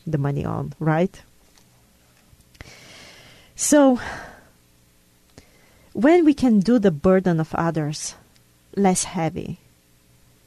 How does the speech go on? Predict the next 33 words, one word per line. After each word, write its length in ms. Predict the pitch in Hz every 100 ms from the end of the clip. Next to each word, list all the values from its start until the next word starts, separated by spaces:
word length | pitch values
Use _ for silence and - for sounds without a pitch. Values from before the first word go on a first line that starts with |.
| _ _ _ _
then 240 | 190 254 247
we 80 |
can 260 | 240 226 190
really 220 | 185 180
experience 540 | 156 - 175 160 151 147
joy. 440 | 160 135 - 160 - _ _ _ _ _ _ _
And 140 | 226
we 100 | 233
don't 220 | 254 285 277
have 200 | 262 -
to 100 | 202
prove 360 | - 226 214 -
anything 480 | 175 196 190 190 170
anymore 460 | 180 185 165 160 160
to 140 | -
anybody. 640 | - 165 180 139 117 131 160 - _ _ _ _ _ _ - _
We 100 | 214
don't 300 | 214 262 254
need 220 | 247 277 -
to 140 | 240
be 340 | 190 208 202
seen 420 | 190 - 233 214 190
in 120 | 175
a 60 |
particular 640 | 170 165 - 196 180 160 151
way. 440 | 151 151 85 170 _ _ _ _ _ _ - -
We 120 | 269
can 180 | 285 240
have 260 | 226 220
less 320 | 202 202 226
pretension 800 | - 247 - 220 202 202 - 185
and 140 | - 170
more 220 | 170 165